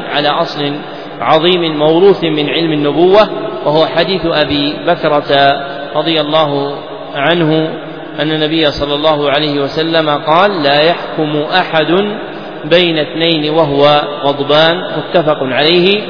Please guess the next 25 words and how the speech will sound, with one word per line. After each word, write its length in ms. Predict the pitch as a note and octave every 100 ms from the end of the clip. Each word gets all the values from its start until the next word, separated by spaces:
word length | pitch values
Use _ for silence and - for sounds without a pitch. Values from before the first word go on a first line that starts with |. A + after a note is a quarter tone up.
| - - -
واللفظ 420 | D#3 F3 F3 D#3 E3 F3 F#3+ -
لمسلم. 560 | E3+ F#3 F3 D3+ D3 B2 A2+ - - -
فهذا 340 | E3+ F3+ D#3 D3+
أصل 260 | F3 E3+ D3+
في 200 | D3+ D#3
أن 120 | D3+
الإنسان 540 | C#3+ D3 D3 E3+ D#3
إذا 320 | D3 D3+ C#3+ C#3
عرضت 520 | D3+ F3 D3+ C#3 D#3
له 260 | D#3+ D3+
حال 500 | C#3 E3 E3 D3 B2 A2 - - - -
تمنعه 680 | D#3+ F3+ F#3 E3+ D#3 D3+ C3
عن 300 | D3+ D3 C#3 - C#3+
جمع 260 | F3+ E3 C#3 C3+ C#3 - - - C#3
نفسه 640 | D3+ - F#3+ F3+ C#3 A#2 - - - -
وإدمان 1000 | C#3 C#3+ C#3 C#3+ C#3+ D3 E3+ E3 D3 C#3+
فكره 580 | D#3+ C#3+ F3+ F#3+ E3+ C#3+
فيما 240 | D#3 D#3 D3
يخاطب 720 | D3 - F3 - D3+ C#3 C#3 - - - - -
فيه، 420 | F#3+ G3+ G#3+ G#3
فإنه 500 | E3+ F3+ E3+ D3 D3
ينبغي 440 | C#3+ F3 E3 D3+ C#3+
له 280 | E3 E3
أن 60 | C#3+
ينصرف 800 | C#3+ C#3+ E3+ D#3+ C#3 D3 D#3